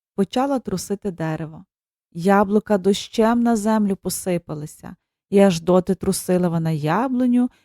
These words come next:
поки не залишилося на ній жодного яблука. Склала дівчина яблука у купу і пішла далі. А от нарешті прийшла вона до хатинки.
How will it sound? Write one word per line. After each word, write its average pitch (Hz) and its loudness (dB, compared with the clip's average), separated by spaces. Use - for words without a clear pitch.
поки 196 2
не 180 2
залишилося 247 0
на 233 2
ній 214 0
жодного 202 0
яблука. 160 -10
Склала 285 0
дівчина 240 -2
яблука 190 -2
у - -8
купу 160 -6
і 220 0
пішла 320 0
далі. 233 4
А - 4
от 214 8
нарешті 247 2
прийшла 220 0
вона 311 -2
до 294 -2
хатинки. 170 -4